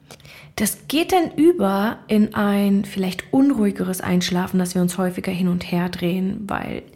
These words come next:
in uns irgendetwas uns subtil die ganze Zeit das Gefühl gibt, dass wir achtsam sein sollten oder dass, wie gesagt, irgendetwas nicht stimmt, in Anführungsstrichen.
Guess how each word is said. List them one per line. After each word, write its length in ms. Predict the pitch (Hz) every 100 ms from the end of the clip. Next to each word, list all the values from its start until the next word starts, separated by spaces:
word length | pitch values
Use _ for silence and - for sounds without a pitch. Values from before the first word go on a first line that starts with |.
| - _ -
in 340 | - 294 311
uns 400 | - 294 269 - - -
irgendetwas 880 | - 320 - 233 - 247 220 214 208
uns 320 | 220 214 -
subtil 600 | 190 180 - - 247 269
die 180 | 208 -
ganze 480 | 208 262 277 175
Zeit 560 | - - 185 190 233 262
das 160 | 175 -
Gefühl 460 | - - 240 277
gibt, 440 | 285 247 254 254 - - - - -
dass 260 | 202 190 196
wir 360 | 190 185 180 - -
achtsam 480 | 202 - - 170
sein 260 | 170 170 170
sollten 460 | - - - 175 170
oder 540 | - 196 185 180 180 - -
dass, 420 | - 175 - - -
wie 100 | 202
gesagt, 400 | 180 156 - -
irgendetwas 640 | 180 180 196 196 - - 220
nicht 240 | 247 -
stimmt, 300 | - 214 -
in 100 | -
Anführungsstrichen. 880 | 147 175 - 92 - - - -